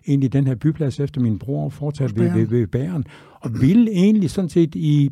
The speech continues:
Speaker 1: bager- eller konditorlærer, men der var ikke så, så mange, øh,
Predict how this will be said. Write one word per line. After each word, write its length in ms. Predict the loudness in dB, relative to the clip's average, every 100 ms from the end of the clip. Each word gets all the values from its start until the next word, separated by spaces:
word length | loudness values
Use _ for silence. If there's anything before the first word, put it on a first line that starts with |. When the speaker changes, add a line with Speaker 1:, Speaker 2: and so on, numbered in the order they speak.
| 0
Speaker 1:
bager- 280 | 0 0
eller 200 | 0 -2
konditorlærer, 720 | -2 -2 -2 -2 -2 -2 -4 -6 -12 _ _ _ _
men 100 | -2
der 60 | 0
var 60 | -2
ikke 120 | -2
så, 460 | -2 0 2 0
så 100 | -2
mange, 300 | -2 0 2 2
øh, 320 | 2 2 0